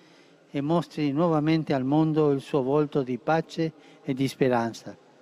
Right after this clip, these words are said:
Il primo luglio ricorrerà il centosessantesimo anniversario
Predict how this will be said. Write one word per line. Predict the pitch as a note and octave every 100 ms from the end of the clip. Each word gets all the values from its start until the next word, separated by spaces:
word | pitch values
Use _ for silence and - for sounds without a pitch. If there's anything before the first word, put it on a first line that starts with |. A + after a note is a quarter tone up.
| _ _ _ _ _ _ _ _ _ _ _ _ _ _ _ _ _ _ _ _ _ _ _ _ _ _ _ _ _ _ _ _ _ _ _ _ _ _ _ _ _ _ _ _ _
Il | D3+
primo | G#3 G#3+
luglio | F#3 F3 E3 D3 D3 D3+ - - - - -
ricorrerà | C#3+ C#3+ C#3 D#3 C#3+ D3 F3 E3+ E3+ -
il | D3+ C#3
centosessantesimo | C3+ - E3+ E3 D#3+ D3+ - D3+ D3 C#3+ - C3 D3 C#3 C3 D#3+ - D3 C#3
anniversario | C#3 C3 B2 A#2+ D#3+ E3 D#3 D3+